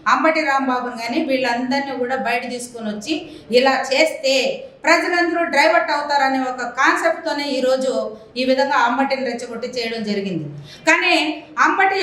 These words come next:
ఎప్పుడూ మాట్లాడుతుంటాడు. కానీ మా తెలుగుదేశం పార్టీ వాళ్ళు అందరూ కూడా ఏమనుకుంటారంటే,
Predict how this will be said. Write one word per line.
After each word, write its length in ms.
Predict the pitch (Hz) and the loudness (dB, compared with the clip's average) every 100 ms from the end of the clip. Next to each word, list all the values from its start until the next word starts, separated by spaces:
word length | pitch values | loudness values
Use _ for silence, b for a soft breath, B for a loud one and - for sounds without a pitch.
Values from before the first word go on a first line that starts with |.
| 320 | 2
ఎప్పుడూ 280 | - 381 392 349 | 0 -2 0 2
మాట్లాడుతుంటాడు. 680 | 339 349 320 320 294 247 214 | 2 0 -2 -4 -4 -4 0
కానీ 160 | 285 311 302 | 0 2 2
మా 60 | 302 311 311 311 | 0 0 -2 -6
తెలుగుదేశం 500 | 320 349 359 370 349 | -6 -4 -4 -4 -2
పార్టీ 240 | 320 311 349 | 0 -2 0
వాళ్ళు 180 | 339 330 269 | 0 0 -2
అందరూ 180 | 294 330 | -2 0
కూడా 140 | 339 330 | 2 2
ఏమనుకుంటారంటే, 800 | 302 311 311 269 277 269 262 311 | 2 -2 -2 -6 -2 -2 0 2